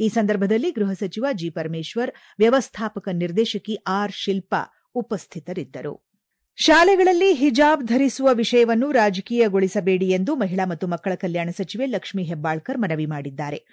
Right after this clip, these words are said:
ಉಡುಪಿಯಲ್ಲಿ ಇಂದು ಮಾತನಾಡಿದ ಅವರು, ಇದು ವಿದ್ಯಾರ್ಥಿಗಳ ಹಿತಾಸಕ್ತಿ ಮತ್ತು ಭವಿಷ್ಯಕ್ಕೆ ಧಕ್ಕೆಯಾಗಬಾರದು ಎಂದು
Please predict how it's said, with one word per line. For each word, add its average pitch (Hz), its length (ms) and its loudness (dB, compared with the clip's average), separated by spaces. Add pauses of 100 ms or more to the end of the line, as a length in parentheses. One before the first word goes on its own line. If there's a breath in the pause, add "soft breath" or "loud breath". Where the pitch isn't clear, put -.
(180 soft breath)
ಉಡುಪಿಯಲ್ಲಿ 226 580 2
ಇಂದು 196 200 0
ಮಾತನಾಡಿದ 180 640 -6
ಅವರು, 180 260 -2 (260 loud breath)
ಇದು 269 220 2 (220)
ವಿದ್ಯಾರ್ಥಿಗಳ 262 840 0
ಹಿತಾಸಕ್ತಿ 226 760 -4
ಮತ್ತು 180 220 -4
ಭವಿಷ್ಯಕ್ಕೆ 185 640 -4 (120)
ಧಕ್ಕೆಯಾಗಬಾರದು 185 920 -2 (420 soft breath)
ಎಂದು 160 200 -4